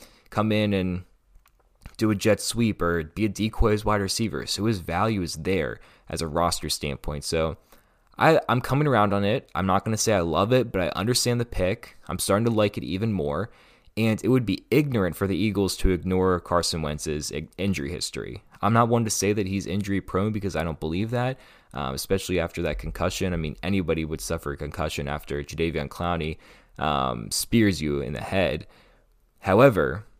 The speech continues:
the fact that Carson Wentz missed the playoffs three years in a row and the backup had to take over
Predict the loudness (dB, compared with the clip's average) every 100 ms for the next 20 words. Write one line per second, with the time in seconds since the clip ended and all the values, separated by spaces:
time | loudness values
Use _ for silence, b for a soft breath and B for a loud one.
0 | _ _ _ -12 -2 0 0 0 -2 2
1 | 2 2 0 -2 -2 0 0 -2 -4 2
2 | 4 4 2 2 0 0 -8 -18 -16 -16
3 | -2 0 4 2 2 2 2 0 -4 2
4 | 2 2 0 -4 -8 -8 -2 2 2 0
5 | -2 -2 -4 -6 -4 -2 0 2 0